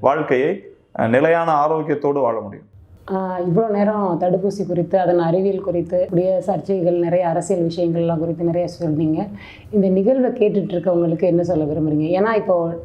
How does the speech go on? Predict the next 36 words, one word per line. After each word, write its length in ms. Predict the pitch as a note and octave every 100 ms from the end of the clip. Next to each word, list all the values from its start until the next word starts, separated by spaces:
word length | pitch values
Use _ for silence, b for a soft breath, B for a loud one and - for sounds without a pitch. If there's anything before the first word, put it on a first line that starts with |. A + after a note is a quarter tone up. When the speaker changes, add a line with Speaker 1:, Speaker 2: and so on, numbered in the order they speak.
| -
Speaker 2:
நிறைய 360 | D3 F3 F3+ G#3+
பேர் 140 | A#3+
இந்த 120 | A#3+
நிகழ்ச்சியை 360 | G#3 G3+ G#3 G#3+
கேட்டுட்டு 240 | G3 F#3+ F3
இருப்பாங்க. 240 | E3 F3
அப்ப 180 | F#3+ F3+
நான் 100 | F3
ஏற்கனவே 220 | F3 G#3+
நான் 180 | G#3 -
தடுப்பூசி 380 | F#3+ G3+ G3+ F#3
போட்டிருக்கேன், 380 | G3 G3+ F#3 G#3
நீங்க 160 | G3 F3+
இப்படி 200 | E3 F3
சொல்றீங்கன்னு 580 | F3+ F3 F#3 F3+ F#3 F3
நினைப்பாங்க. 420 | E3 E3+ E3+ F#3 B B B
சில 220 | - G#3
பேர் 180 | A3+ A3
போடாதவங்க 500 | A3 A3+ A3 G3+ -
பரவாயில்ல, 340 | F#3+ F#3+ G3 F#3
சொன்னதெல்லாம் 600 | F#3+ F#3+ G3 F#3 G3 F#3+
சரின்னு 380 | F#3 F3+ F#3+ E3+
நினைப்பாங்க. 420 | D#3+ D#3+ D3+ D#3 - B
இப்ப 140 | B F#3+
ரெண்டு 260 | F#3 G#3+
தரப்பு 280 | C4 A#3+ A3+ G#3
ஆட்களுமே 320 | G3+ G#3 G3+
இருக்கும்போது 580 | G#3+ F3+ - E3+ F#3 A3+
அவங்களுக்கு 460 | G3 F#3 A#3 A#3+ G3+
நீங்க 160 | F#3
என்ன 140 | F3 F3
சொல்ல 200 | F3+ D#3+
விரும்புறீங்க? 460 | D3 D3+ D3+ D3 D3+ B B B B B B - - B -
Speaker 1:
தடுப்பூசி 800 | B2+ D3 D#3+ D#3 C#3+ A2+ G#2 - - -
போடாதவங்களுக்கு 720 | D3 D#3 D3 C3+ B2 A2+ B2+
முதல்ல, 500 | A#2 A2 A#2 A2+ B2